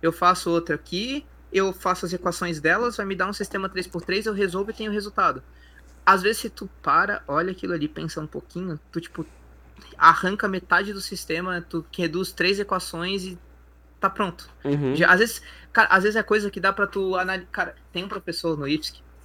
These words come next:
Speaker 1: ele é muito famoso, que é o professor de matemática lá, que é o Fabiano. E todo mundo fala, "Não, a aula do Fabiano é incrível, ele é um professor incrível, mas a prova dele é impossível." Cara, eu peguei a prova dele, e a prova dele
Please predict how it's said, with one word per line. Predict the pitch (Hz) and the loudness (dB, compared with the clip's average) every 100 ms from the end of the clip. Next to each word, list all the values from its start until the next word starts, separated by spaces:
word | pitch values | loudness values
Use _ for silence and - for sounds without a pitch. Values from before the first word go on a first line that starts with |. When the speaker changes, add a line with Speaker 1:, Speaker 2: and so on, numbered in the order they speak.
| - - | -20 -8
Speaker 1:
ele | 135 151 | -4 -2
é | |
muito | 151 147 175 240 190 | -2 -2 -4 -4 -8
famoso, | - 139 131 151 147 - - | -4 -4 -2 -4 -4 -12 -16
que | 131 | -12
é | |
o | 127 | -12
professor | - 147 156 156 | -10 -12 -8 -8
de | 151 | -6
matemática | 151 - 135 143 - 139 | -8 -8 -4 -4 -4 -8
lá, | 117 127 | -6 -8
que | - | -8
é | |
o | 131 131 | -10 -6
Fabiano. | 135 143 135 117 165 - _ _ _ _ _ _ _ | -4 -4 -6 -8 -14 -18 _ _ _ _ _ _ _
E | - 147 147 147 143 143 139 139 - | -6 -2 0 0 0 -2 -4 -6 -6
todo | 190 190 | -4 -4
mundo | 196 | -4
fala, | 185 165 | 0 0
"Não, | 165 170 | 2 2
a | |
aula | 151 180 | 2 2
do | 175 | -2
Fabiano | 165 156 160 | -4 -2 -4
é | |
incrível, | 147 - 160 202 190 | -8 -8 -8 -6 -6
ele | |
é | 165 | -6
um | |
professor | 165 165 165 156 | -6 -10 -8 -8
incrível, | 151 165 202 | -6 -6 -4
mas | 190 180 | -4 -4
a | 175 | -2
prova | 165 180 165 | -2 -2 -4
dele | 170 | -4
é | 185 | -6
impossível." | 185 - 151 131 - - - _ _ _ _ _ _ | -10 -8 -6 -8 -16 -20 -20 _ _ _ _ _ _
Cara, | - 233 - | 2 2 2
eu | 202 | -6
peguei | 202 220 208 | -2 -2 0
a | 247 | -4
prova | - 196 170 143 | -2 -2 -2 -4
dele, | 127 127 180 139 180 _ _ | -6 -6 -6 -10 -16 _ _
e | 175 | -8
a | 170 | -6
prova | 196 202 202 | -2 0 0
dele | 151 180 180 | -2 -2 -4